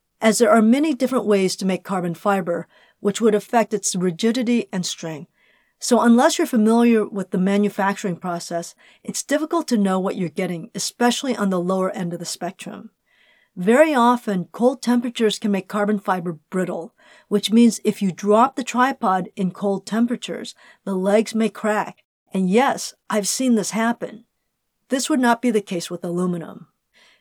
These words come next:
As you can see, there are some benefits to carbon fiber tripods, but from the travel size to the medium-sized tripods, they may present more problems than they solve. On the other end of the spectrum,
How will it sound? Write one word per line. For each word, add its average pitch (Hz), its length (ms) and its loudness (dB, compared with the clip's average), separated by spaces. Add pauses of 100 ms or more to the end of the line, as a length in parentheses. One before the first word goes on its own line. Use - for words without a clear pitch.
(120)
As 202 120 0
you 254 100 -2
can 311 140 -2
see, 185 340 0 (180)
there 208 220 4
are 208 60 2
some 202 240 0
benefits 226 480 0
to - 80 -6
carbon 190 300 -4
fiber 185 260 -4
tripods, - 800 -8 (340)
but 214 100 0
from 220 160 2
the 208 80 4
travel 254 420 2
size 240 460 4
to 226 100 -2
the 196 80 -2
medium-sized 220 680 2
tripods, 185 640 -4 (240)
they 202 100 4
may 233 220 6
present 240 380 0
more 208 160 2
problems 185 500 -2
than 180 120 -6
they 175 100 -6
solve. 175 560 -8 (640)
On 226 140 6
the 226 120 8
other 285 160 4
end 233 200 4
of 220 60 4
the 202 60 0
spectrum, 190 600 -2